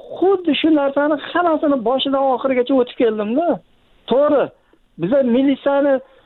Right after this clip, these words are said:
bir kun menga bitta prokuror aytyapti. Ma-,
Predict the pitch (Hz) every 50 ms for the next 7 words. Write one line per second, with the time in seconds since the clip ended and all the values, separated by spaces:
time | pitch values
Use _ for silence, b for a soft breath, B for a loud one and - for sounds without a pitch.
0 | b b _ _ - 175 233 269 254 - 330 339 294 269 294 294 311 294 269 -
1 | 320 311 - - 285 285 277 311 311 320 311 302 277 269 - 269 254 240 247 -
2 | 220 202 185 156 147 - - _ _ _ _ - - 240 226 196 190 208 226 -
3 | 247